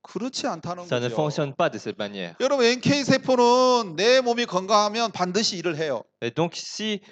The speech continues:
Speaker 2: euh, mon corps est en bonne santé, alors ces cellules vont travailler.
Speaker 1: 어떤 병이 생겨도 다 아따깨를 해서 다 물리쳐버려요.
Speaker 2: Quelle que soit la maladie que j'ai, le système immunitaire va,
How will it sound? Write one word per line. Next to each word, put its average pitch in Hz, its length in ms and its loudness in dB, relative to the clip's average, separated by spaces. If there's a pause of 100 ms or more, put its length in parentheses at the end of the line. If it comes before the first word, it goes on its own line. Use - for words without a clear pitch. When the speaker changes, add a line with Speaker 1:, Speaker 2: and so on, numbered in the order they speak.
(140)
Speaker 2:
euh, 123 160 4
mon 123 160 -2
corps 160 200 4
est 123 120 -2
en 120 60 0
bonne 113 140 -2
santé, 123 300 -4
alors 143 460 2
ces - 120 -8
cellules 139 320 -2
vont 117 140 -4
travailler. 110 560 0
Speaker 1:
어떤 285 460 2
병이 233 260 8
생겨도 240 360 0
다 208 600 2
아따깨를 214 540 0
해서 190 180 -2
다 180 320 2
물리쳐버려요. 147 720 -6
Speaker 2:
Quelle 135 100 -6
que 156 100 -4
soit 170 180 0
la 147 100 2
maladie 127 340 -2
que 127 140 -4
j'ai, 185 380 0
le 131 120 -2
système 131 300 -8
immunitaire 123 340 -2
va, 139 200 0